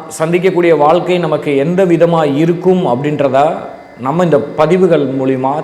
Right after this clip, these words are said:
தெரிஞ்சுக்குவோம். ஜோதிடம் நமக்கு நம்மளுடைய மூத்த நூல்கள் அப்படின்றதுல அந்த கருத்தியல் ரீதியான விஷயங்கள்லாம் நம்ம எடுத்து பல்வேறு விதங்கள்ல ஆய்வு பண்ணதுல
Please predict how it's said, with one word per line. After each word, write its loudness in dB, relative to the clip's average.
தெரிஞ்சுக்குவோம். -4
ஜோதிடம் 6
நமக்கு -2
நம்மளுடைய 2
மூத்த 2
நூல்கள் 2
அப்படின்றதுல 0
அந்த 0
கருத்தியல் 4
ரீதியான 0
விஷயங்கள்லாம் 0
நம்ம -4
எடுத்து 2
பல்வேறு 4
விதங்கள்ல 2
ஆய்வு 0
பண்ணதுல 2